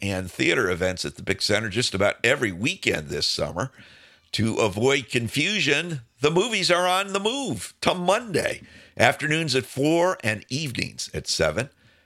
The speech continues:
There's a fantastic lineup of shows set for June, starting, you guessed it, on Monday, June fifth, with Ant-Man and the Wasp, Quantumania at four, and John Wick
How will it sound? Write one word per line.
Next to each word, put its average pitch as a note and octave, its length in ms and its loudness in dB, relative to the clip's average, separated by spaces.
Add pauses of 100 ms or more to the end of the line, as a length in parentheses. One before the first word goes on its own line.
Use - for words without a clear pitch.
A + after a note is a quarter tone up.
(140)
There's E2 200 0
a F2+ 80 0
fantastic G#2 720 0
lineup G#2 460 0
of F#2+ 140 -4
shows A2+ 320 2
set A2 260 2
for F#2+ 140 -8
June, B2 400 -2
starting, A2+ 640 0 (240)
you D#2 120 -6
guessed A#2+ 320 2
it, G#2 160 0
on G2+ 240 2
Monday, A2+ 540 0
June A2+ 280 -2
fifth, A2 340 0 (460)
with C3 240 4
Ant-Man C#3+ 800 2
and F#2+ 180 0
the E2+ 80 2
Wasp, E2+ 540 2 (180)
Quantumania F#2+ 1080 0
at - 160 -6
four, A2+ 420 0
and F#2+ 220 -2
John A#2 560 0
Wick C3+ 320 -2